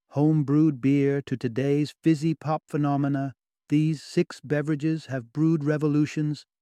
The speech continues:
sparked scientific breakthroughs, and influenced cultural norms in different eras of human history. Perfect for history buffs and beverage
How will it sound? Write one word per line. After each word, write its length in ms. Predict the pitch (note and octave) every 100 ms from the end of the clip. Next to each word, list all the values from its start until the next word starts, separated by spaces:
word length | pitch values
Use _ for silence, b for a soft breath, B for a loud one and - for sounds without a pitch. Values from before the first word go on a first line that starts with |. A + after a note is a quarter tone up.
| _ _
sparked 460 | - - C#3+ C#3+
scientific 640 | - D3 C#3 C3+ D#3 D3 B2
breakthroughs, 600 | D3 D3+ - C#3+ D3 C#3+ _ _
and 160 | - C#3 -
influenced 680 | D#3+ D#3+ D#3+ D3+ D3 - -
cultural 480 | D#3+ D#3+ - E3
norms 480 | D#3 D#3 D3+ D3 C#3+
in 160 | C3+ C3
different 360 | D3+ - D3+ - D3
eras 360 | C#3+ C#3+ C#3
of 140 | B2+ -
human 300 | D3+ D3 C3+
history. 500 | C#3 - - G#2 - _ _ _ _ _ -
Perfect 420 | F3 E3 D#3+ -
for 100 | C3
history 400 | A2 E3 - D#3
buffs 460 | C3 C3 C3 - A#2+
and 160 | A#2
beverage 460 | B2 C#3+ C#3 C3+